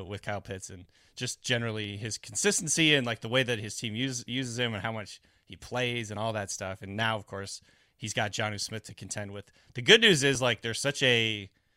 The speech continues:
you know, run heavy, smash mouth type team where they're using a lot of heavy formations. They're using a lot of two and three tight end sets. Um, that it's not, like, necessarily a huge indictment that Jonnu Smith is getting a lot of these targets because Jonnu Smith, by the way, is outscoring Kyle Pitts this year,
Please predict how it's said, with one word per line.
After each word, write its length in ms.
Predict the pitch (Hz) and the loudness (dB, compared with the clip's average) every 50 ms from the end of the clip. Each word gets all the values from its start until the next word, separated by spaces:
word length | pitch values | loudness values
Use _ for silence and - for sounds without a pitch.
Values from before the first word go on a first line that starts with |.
| _ _ _ _ _ _ _ _ | _ _ _ _ _ _ _ _
you 140 | - 127 120 | -4 -2 -2
know, 120 | 110 104 | -2 -2
run 300 | 101 104 120 139 147 143 | -2 0 4 4 4 6
heavy, 240 | 143 135 127 131 120 | 6 4 2 2 -2
smash 380 | - - 127 120 127 120 - | -2 0 2 2 2 2 0
mouth 240 | - 120 117 113 110 | -2 -4 -2 -4 -4
type 220 | - - 107 98 - | -2 -4 -4 -4 -4
team 180 | - 110 107 | -6 -8 -6
where 100 | 104 104 | -6 -8
they're 120 | 95 98 98 | -8 -8 -8
using 240 | 101 110 110 117 | -8 -8 -8 -6
a 40 | 110 | -6
lot 140 | 107 104 101 | -6 -8 -8
of 80 | 98 - | -8 -10
heavy 240 | 104 98 98 98 | -12 -12 -12 -14
formations. 640 | 95 - 101 95 92 92 87 90 - - 92 90 - | -16 -16 -18 -16 -16 -16 -16 -16 -16 -16 -16 -16 -16
They're 80 | 92 92 | -14 -14
using 240 | 98 98 101 101 90 | -14 -14 -14 -14 -14
a 40 | |
lot 160 | 92 90 92 92 | -12 -10 -10 -12
of 80 | 87 - | -12 -14
two 160 | - 95 92 | -16 -16 -16
and 80 | 87 | -16
three 160 | - - 92 - | -16 -16 -18 -14
tight 180 | - 90 85 | -14 -14 -14
end 140 | 82 80 - | -14 -14 -14
sets. 360 | - 92 82 80 80 - - _ _ _ _ _ _ _ | -14 -14 -14 -14 -16 -18 -20 _ _ _ _ _ _ _
Um, 420 | - 101 95 95 87 85 82 82 - - - _ - - | -12 -10 -10 -10 -12 -14 -16 -18 -20 -20 -20 _ -20 -14
that 280 | 110 107 107 104 101 98 | -4 -2 0 0 0 -2
it's 180 | 98 - - | -4 -4 -2
not, 180 | 131 123 120 80 | -2 -2 -2 -2
like, 280 | 113 107 98 - - - - - | -4 -6 -6 -8 -12 -20 -20 -16
necessarily 640 | 98 110 113 104 - 113 - - 113 110 104 101 98 | -12 -8 -8 -6 -6 -6 -6 -6 -6 -6 -6 -6 -6
a 20 | |
huge 240 | 90 113 113 101 107 | -6 -6 -6 -6 -6
indictment 500 | 95 85 - 95 101 104 - 147 156 156 | -10 -8 -8 -8 -8 -4 -4 -4 -2 0
that 140 | 165 160 - | -2 0 2
Jonnu 220 | - 143 143 147 143 | 2 2 2 2 0
Smith 220 | - 151 151 - | -2 -4 -6 -6
is 140 | 156 143 - | -6 -6 -2
getting 200 | - 143 143 139 | 0 0 2 2
a 60 | 135 | 4
lot 160 | 135 135 131 | 4 4 2
of 80 | 135 127 | 2 0
these 140 | 131 127 - | -4 -6 -2
targets 400 | - 135 127 131 135 143 - - | 0 0 0 0 -2 -6 -8 -8
because 260 | - - - 123 101 | -12 -6 -6 -6 -2
Jonnu 220 | - - 170 240 - | 4 4 4 4 4
Smith, 260 | - - 151 156 - | 0 -2 -2 -4 -2
by 140 | - 110 101 | -2 -2 -2
the 60 | 101 | -2
way, 160 | 98 101 98 | -2 -4 -4
is 120 | 95 92 - - | -6 -8 -6 -4
outscoring 560 | 110 117 - - - - 107 113 110 95 - | -4 -4 -4 -6 -8 -6 -8 -8 -8 -8 -10
Kyle 200 | - - 76 82 | -12 -12 -12 -12
Pitts 240 | - - 82 - - | -10 -12 -16 -16 -14
this 160 | - 92 - | -16 -16 -16
year, 180 | - 64 58 - | -16 -16 -18 -20